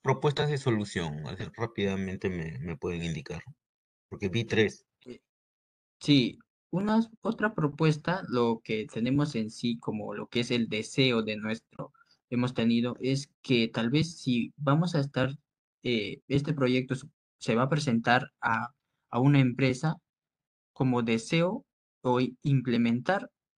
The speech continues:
Speaker 2: una solución más es que monitorear el vehículo mediante una nube,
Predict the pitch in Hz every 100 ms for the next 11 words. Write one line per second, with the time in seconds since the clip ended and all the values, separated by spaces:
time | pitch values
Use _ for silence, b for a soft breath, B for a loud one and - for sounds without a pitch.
0 | _ 151 160 156 135 120 117 143 127 139
1 | 156 - 135 139 - _ 120 113 107 107
2 | 104 _ 131 123 123 123 123 175 175 139
3 | 120 117 139 139 139 151 226 - _ _
4 | _ _ _ _ - 120 127 139 143 143
5 | 143 143 135 117 131 127 110